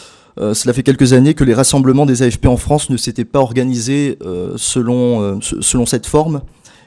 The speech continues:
Et nous sommes sensibles, Madame Caron, à l'attention que vous portez non seulement à notre territoire, mais également à ce qui s'y joue en matière, euh, d'action et de projets à destination des familles.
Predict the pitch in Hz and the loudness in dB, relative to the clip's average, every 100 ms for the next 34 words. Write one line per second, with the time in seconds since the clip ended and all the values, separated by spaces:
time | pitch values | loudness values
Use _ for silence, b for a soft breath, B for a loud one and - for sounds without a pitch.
0 | b 120 120 - 127 117 - 127 - 151 | b 0 0 0 0 -2 -2 -2 -2 -2
1 | 156 139 117 104 101 113 110 113 107 113 | -2 -2 -2 -4 -8 -10 -10 -10 -2 0
2 | 107 135 156 - B B B B 104 113 | 2 0 -2 -8 B B B B -4 -2
3 | 113 - 139 113 123 113 135 131 110 120 | -4 -2 -4 0 2 2 2 0 0 -2
4 | 120 120 113 - 120 117 - 131 139 120 | 0 -2 -4 -6 -10 -8 -4 -2 -2 -4
5 | 117 113 113 120 127 107 - - - - | -6 -2 -2 0 -2 -2 -4 -8 -8 -8
6 | 123 107 131 120 110 104 127 117 113 107 | -6 -8 -6 -6 -6 -6 -6 -6 -4 -6
7 | 110 110 - 131 135 147 B B B 110 | -4 -6 -6 -6 -8 -8 B B B -6
8 | 110 - 117 120 123 110 - 113 104 120 | -6 -4 -4 -2 -4 -6 -10 -10 -10 -10
9 | 110 110 107 139 | -8 -8 -8 -12